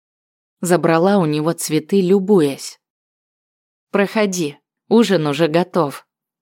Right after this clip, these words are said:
ответила, посторонившись. «Ароматы, как в лучших ресторанах города. Что готовила?»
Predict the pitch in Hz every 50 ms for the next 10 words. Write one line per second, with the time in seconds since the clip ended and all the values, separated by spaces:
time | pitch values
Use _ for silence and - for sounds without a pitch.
0 | _ _ - 175 160 - 165 190 220 220 - 185 170 151 147 143 - 160 - -
1 | - - 170 180 185 190 196 180 156 - - - - 214 - - - - _ _
2 | _ _ _ _ _ _ _ _ _ _ _ _ _ _ _ _ _ _ _ _
3 | _ - 156 156 160 147 147 147 147 170 202 202 - - 160 143 - 170 156 147
4 | - - 160 160 175 208 214 208 - - 170 - 180 170 160 - - 180 165 160
5 | 170 175 175 170 185 175 - 185 196 220 220 196 170 156 143 143 135 - - _
6 | _ _ _ _ _ _ _ _ _ _ _ _ - - - - 175 165 160 160
7 | 160 - 156 147 143 139 151 156 170 180 170 -